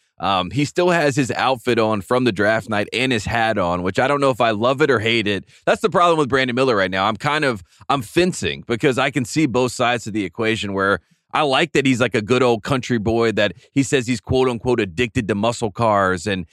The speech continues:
he loved playing baseball. That's his number one sport. And when you hear all this, you're like, "Of course Michael Jordan drafted this guy." He, he,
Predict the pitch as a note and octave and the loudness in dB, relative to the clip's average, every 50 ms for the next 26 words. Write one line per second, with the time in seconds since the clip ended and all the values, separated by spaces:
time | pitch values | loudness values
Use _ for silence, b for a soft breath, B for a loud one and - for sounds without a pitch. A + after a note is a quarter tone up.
0 | b b b - B2+ B2+ B2 C3 C3+ C3 - - D3 C#3 C3 B2 A#2 G2 G#2 A2+ | b b b -4 -2 0 0 0 0 0 0 0 0 2 2 0 0 0 -2 -2
1 | B2 A#2+ - - A#2 A2+ G#2+ G#2+ G#2+ A2 - - A#2 F#2+ A#2 B2 A2+ A#2 A#2 A2+ | -2 -4 -4 -4 -2 -2 0 0 -2 -2 -4 -6 -4 -2 -2 0 2 2 2 2
2 | A2+ A2+ A2 - - - - A#2 A#2+ A2+ G#2+ G2 - _ _ _ _ _ _ _ | 0 0 -2 -6 -10 -6 -2 0 0 0 0 -2 -4 _ _ _ _ _ _ _
3 | - D3 D#3+ E3 D#3 C#3+ D3+ G3 G3 F#3+ D#3+ D3 C3 C3+ B2+ - - D3 C3+ A#2+ | 0 0 2 2 2 2 4 4 4 4 4 2 2 0 0 0 2 2 2 2
4 | - - A2+ G#2 - - E3+ F3+ - - A#2 G#2 G2+ - G2 F2 G#2 F#2+ F2+ F2 | 0 -4 -6 -6 -2 -2 -2 -2 -2 -2 -4 -4 -4 -4 -4 -4 -4 -4 -4 -6
5 | D#2+ F2+ E2+ F2 - - E2+ E2+ D#2 - - F2+ D2 C2 C#2+ D#2+ A2 G#2+ D2+ G2 | -6 -4 -4 -4 -4 -6 -12 -14 -14 -10 -8 -8 -8 -8 -8 -10 -10 -10 -8 -6
6 | A#2+ B2 A#2+ G#2+ | -6 -6 -6 -8